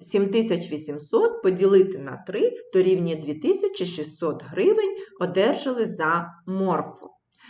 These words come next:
За умовою за буряки одержали решту, тому сім тисяч вісімсот відняти дві тисячі шістсот дорівнює п'ять тисяч двісті гривень за буряки. Необхідно порівняти, е,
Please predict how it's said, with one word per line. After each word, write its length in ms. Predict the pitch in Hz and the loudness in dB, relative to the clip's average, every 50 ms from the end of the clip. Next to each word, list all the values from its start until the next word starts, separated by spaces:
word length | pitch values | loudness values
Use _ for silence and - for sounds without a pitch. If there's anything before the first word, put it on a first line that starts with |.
| 220 - - | -20 -12 -4
За 180 | 170 196 196 | 2 4 4
умовою 520 | 196 202 202 208 208 202 185 190 185 180 175 | 4 4 2 0 0 2 4 6 6 6 4
за 160 | 180 185 180 | 4 0 2
буряки 600 | 175 175 185 185 185 185 185 185 - 190 175 147 135 | 4 4 6 6 6 4 2 0 0 0 2 2 2
одержали 680 | - 170 170 170 170 160 151 156 - 156 139 139 139 135 | 0 -2 -2 0 0 0 0 -2 -4 -8 -8 -8 -8 -8
решту, 680 | 139 - 120 113 117 120 151 - - - - 285 349 370 - - - _ | -8 -8 -6 -6 -6 -6 -6 -8 -8 -4 -2 -2 0 -2 -4 -10 -6 _
тому 500 | - 220 226 226 220 208 185 165 170 - - - | 6 8 8 8 8 6 0 -2 -2 -6 -10 -16
сім 300 | - - - 202 202 196 | -8 -2 0 0 0 0
тисяч 380 | - 233 220 - 190 185 - - | 0 -2 0 0 0 -2 -2 -4
вісімсот 640 | 190 185 - 208 208 214 - - 196 165 - - 170 | -4 -4 -4 -6 -6 -6 -2 0 0 0 0 0 -4
відняти 460 | 175 170 196 196 165 165 165 165 151 | -2 -2 0 0 0 -2 -2 -4 -6
дві 160 | 160 156 165 | -4 -4 -6
тисячі 500 | 165 170 170 170 170 143 127 - - - | -4 -2 -4 -4 -4 -6 -10 -10 -12 -14
шістсот 640 | - - 143 139 - _ - 190 220 294 - - - - - - | -12 -12 -12 -12 -12 _ -2 2 2 2 2 0 -8 -14 -4 2
дорівнює 440 | 175 214 220 233 226 214 196 190 185 | 4 4 4 4 2 0 0 -2 -2
п'ять 320 | 185 185 185 185 180 185 | 0 2 2 2 2 2
тисяч 400 | 180 175 175 170 - 135 135 - | 0 -2 0 -2 -4 -6 -8 -8
двісті 480 | - - 185 254 392 392 - - 302 285 | -12 -6 0 0 0 0 0 0 -2 0
гривень 420 | 269 277 294 277 269 285 262 226 - - | 0 0 0 0 0 0 -2 -4 -6 -10
за 540 | 170 170 175 180 175 180 185 190 185 - - 160 | -12 -8 -4 0 0 2 2 0 -2 -6 -8 -6
буряки. 460 | 160 165 156 127 107 101 - - - - - _ _ _ _ - | -4 -2 -2 -2 -4 -6 -10 -16 -20 -20 -20 _ _ _ _ -4
Необхідно 680 | 180 185 170 170 170 - - 466 466 - 285 220 - | -2 0 0 0 0 2 4 4 4 4 0 -2 0
порівняти, 840 | 196 185 165 156 147 143 147 151 165 208 262 - - 277 247 262 262 - - - | 0 2 2 2 0 -2 -2 -2 0 -2 -2 -2 -2 -2 -2 -2 -4 -10 -14 -10
е, 280 | - 170 170 160 - | -6 -6 -4 -4 -6